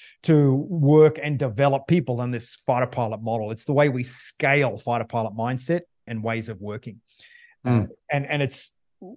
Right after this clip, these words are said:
Speaker 1: you know, when you see it and you see these fighter pilots, they're, they're just as excited as the enterprise we're working with. It's two worlds coming together. And when that collides, it's phenomenal. Magic happens.
Speaker 2: Yeah. Well, Boo, where do people go from here?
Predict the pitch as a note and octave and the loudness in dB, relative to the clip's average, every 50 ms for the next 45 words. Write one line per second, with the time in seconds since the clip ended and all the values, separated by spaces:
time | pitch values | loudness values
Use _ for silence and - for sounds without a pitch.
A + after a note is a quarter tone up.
0 | _ _ _ _ _ F3 D#3 C3+ C3 E3 F3 E3+ E3+ D#3 - - - F3 F#3+ G#3+ | _ _ _ _ _ 0 0 2 4 4 4 4 4 0 -2 0 2 4 6 6
1 | G#3 G#3+ - C#3+ C3+ C3+ C3 C3 - - D3 D3+ D3 C#3+ C3 - - C3+ C3 D3 | 4 2 -4 -6 -2 -2 -2 -2 -2 0 0 2 2 0 0 2 4 4 6 6
2 | D3 D3 - D#3 - - - - - _ - F3+ E3 D#3+ E3+ C#3 D#3 E3 D#3+ E3 | 4 4 2 0 0 0 -4 -6 -10 _ -6 2 4 4 4 6 4 4 4 2
3 | D3+ - C3 A#2+ C3+ C3 - - C3 B2+ C#3+ E3 E3+ D3+ C3+ B2+ A2+ A2+ A#2+ A#2 | -2 -4 -4 -6 -6 -6 -4 -2 2 2 4 4 4 4 2 0 -2 -2 -2 -2
4 | A#2 A2+ A2 A2 - _ _ _ C3+ D3+ C#3+ C3+ - C#3 C3 B2+ C3 A#2+ B2 A2 | 0 0 -2 -4 -6 _ _ _ 0 0 0 2 4 4 4 4 4 2 0 0
5 | A#2 B2+ C3+ C3+ C#3+ C#3+ E3 F#3 F#3 - A#2 - - - - D#3 B2 A#2 C3 C3+ | 2 2 2 2 4 4 4 2 2 -2 -12 -12 -8 0 2 2 4 4 4 2
6 | C#3 C#3+ - - - C3+ C3 C3+ B2+ - C3 G2+ B2+ D3 G#2+ G#2+ G#2+ - _ _ | 2 2 0 -4 -6 -6 -4 -4 -6 -6 -4 -2 0 0 0 -2 -6 -8 _ _
7 | - - - - _ _ _ _ _ D3 C3 C#3 D#3+ E3 D#3 D#3 D3+ C#3+ B2+ - | -20 -20 -20 -20 _ _ _ _ _ 0 2 4 4 4 4 4 4 2 0 -2
8 | - _ _ _ _ _ - D#3 C#3 B2+ C#3+ D3 C#3+ C3+ B2+ A#2 A2 A2 - - | -14 _ _ _ _ _ 0 0 4 6 6 6 6 6 4 2 0 -2 -8 -12
9 | - D#3 D3+ B2 - - - - C3+ B2+ B2 B2 B2 A2+ G#2 G2 A2 A#2 A#2 G#2 | -10 -10 -10 -8 -10 -8 -4 -4 -2 0 0 0 0 -2 -4 -4 -2 -4 -4 -4
10 | A#2 G2+ - G#2 G2 - G2+ F#2+ - _ _ _ _ _ _ _ _ _ - C#3+ | -6 -6 -6 -8 -8 -10 -16 -20 -20 _ _ _ _ _ _ _ _ _ -2 0
11 | C#3 C#3 C3 A#2 A2 - _ _ _ _ - - - - - - - G#3+ G#3 F#3+ | 0 2 2 0 -2 -6 _ _ _ _ -20 -20 -18 -18 -14 2 8 8 8 10
12 | D#3+ A#3 C#4 C4 C4 D4+ F#4 - - - B3 C4+ B3+ A3 F3+ A3 A3+ G3 - F3 | 10 8 10 10 10 8 8 8 8 6 4 6 6 4 6 6 6 6 4 4
13 | E3 C#3+ C#3 D#3 D3+ A#2 F#2 G2 | 4 4 6 4 4 2 0 -4